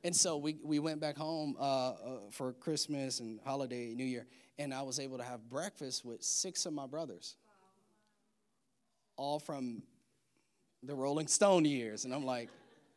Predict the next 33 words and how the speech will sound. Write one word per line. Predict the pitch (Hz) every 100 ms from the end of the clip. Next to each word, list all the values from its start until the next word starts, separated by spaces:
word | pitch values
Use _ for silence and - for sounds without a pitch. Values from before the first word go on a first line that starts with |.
| _ _ _ _ _ -
"That's | - 165 143
your | 151
mom, | 135 120 120 120 120 120 -
that's | 139 151 -
your | 156
mom, | 143 127 123 123 131 147
that's | 156 151
your | 147
mom. | 135 120 120 127
I'm | 151
Gloria's | 135 143 147 120 -
kid." | - 123 120 - - - - - - - - _ _ _ _ _ - - - -
But | 156
we | 147 165
were | 147
all | 151 165
just | 160 151 139
there | 135 131 117 107 - -
basking | 131 135 123 - 120
in | 117
our | 113
Father's | 110 117 107 110 -
presence. | - 107 107 - - _ - - _ - - _ - - _ - - _
We | 190
can | 247
clap | 160 127
that | 107 120
up. | 151
That's | 190 165
good | - 180
stuff. | - 220 120 - - - - - - - - - - - - - - - -
I | 170
think, | 165 226 240